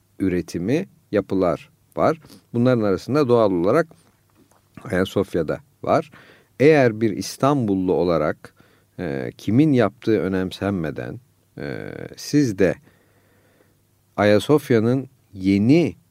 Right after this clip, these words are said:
dünya harikasından birisi olarak sayılmasını isterseniz,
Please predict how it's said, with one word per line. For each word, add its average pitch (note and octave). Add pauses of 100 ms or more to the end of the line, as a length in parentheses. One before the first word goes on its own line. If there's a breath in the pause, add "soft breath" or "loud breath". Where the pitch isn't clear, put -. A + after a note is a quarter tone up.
dünya G2
harikasından F2
birisi F#2
olarak F2
sayılmasını F2 (460 soft breath)
isterseniz, A2